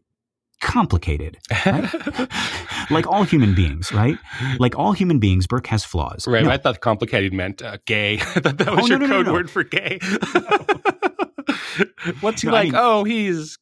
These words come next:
Speaker 2: complicated. Oh,
Speaker 1: No, no,
Speaker 2: just
Speaker 1: no, no,
Speaker 2: my
Speaker 1: no.
Speaker 2: type." <laughs>
Speaker 1: No, I wasn't alluding to that. Um, but I mean, there's, there's also, right, there's, there's that as well, right?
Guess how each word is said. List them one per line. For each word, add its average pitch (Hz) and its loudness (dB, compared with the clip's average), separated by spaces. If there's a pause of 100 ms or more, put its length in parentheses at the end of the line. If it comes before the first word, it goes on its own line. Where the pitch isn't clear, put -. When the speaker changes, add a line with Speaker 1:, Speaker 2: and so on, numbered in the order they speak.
Speaker 2:
complicated. 104 -8 (100)
Oh, 170 2
Speaker 1:
No, 254 0
no, 180 2
Speaker 2:
just 190 4
Speaker 1:
no, 165 2
no, 143 4
Speaker 2:
my 139 6
Speaker 1:
no. 104 2
Speaker 2:
type." 139 2 (200)
<laughs> - 0 (2750)
Speaker 1:
No, 165 4
I 156 4
wasn't 165 2
alluding 131 2
to 117 0
that. 110 2 (180)
Um, 110 2 (800)
but 135 2
I 131 2
mean, 120 4
there's, 107 0 (120)
there's 120 -4
also, 107 -4
right, 117 -4
there's, 104 -2
there's 98 0 (140)
that 101 0
as 95 0
well, 87 2
right? 117 4